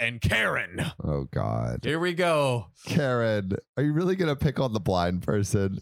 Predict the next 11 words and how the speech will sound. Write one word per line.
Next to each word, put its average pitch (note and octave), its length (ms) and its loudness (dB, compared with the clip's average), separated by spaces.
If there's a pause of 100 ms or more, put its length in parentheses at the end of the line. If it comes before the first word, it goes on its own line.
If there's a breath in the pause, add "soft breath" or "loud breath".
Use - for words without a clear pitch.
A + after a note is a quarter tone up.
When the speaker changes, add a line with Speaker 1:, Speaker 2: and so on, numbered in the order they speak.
(120)
Speaker 2:
Karen, D3 220 4
Speaker 1:
Just, C3+ 120 -4
Speaker 2:
please D3 280 2
don't. F2+ 340 2
Speaker 1:
just D3+ 380 0
wait. G2+ 360 -2
Speaker 2:
Oh, A#2 60 -6
Speaker 1:
Just D#3+ 460 2
Speaker 2:
God. F2 420 4
Speaker 1:
wait. D3+ 500 0 (720 loud breath)
Um, A#2+ 520 2